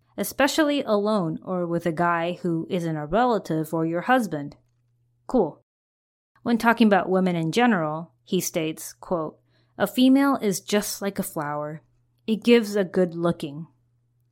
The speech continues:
That flower always needs protection," unquote. Okay, let's ignore the grammatical situation here.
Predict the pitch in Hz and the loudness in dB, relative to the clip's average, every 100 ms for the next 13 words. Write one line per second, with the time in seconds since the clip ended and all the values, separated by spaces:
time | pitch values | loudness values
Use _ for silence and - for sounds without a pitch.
0 | - 196 220 - 202 180 180 180 - 220 | 2 2 2 2 4 4 4 0 2 4
1 | 220 220 185 175 170 - - 196 165 - | 4 4 2 -2 -4 -6 -6 -6 -10 -8
2 | - 156 160 - _ _ _ - 165 - | -10 -8 -12 -16 _ _ _ -6 -6 -4
3 | 156 - _ _ _ _ _ _ _ _ | -6 -6 _ _ _ _ _ _ _ _
4 | _ _ _ 220 208 160 156 208 254 311 | _ _ _ -2 -2 -4 2 4 4 0
5 | 214 196 196 180 180 170 170 160 - 165 | 2 2 2 0 -2 0 0 -2 -4 -6
6 | 151 165 - 165 151 160 151 156 | -6 -8 -4 -2 -4 -10 -12 -14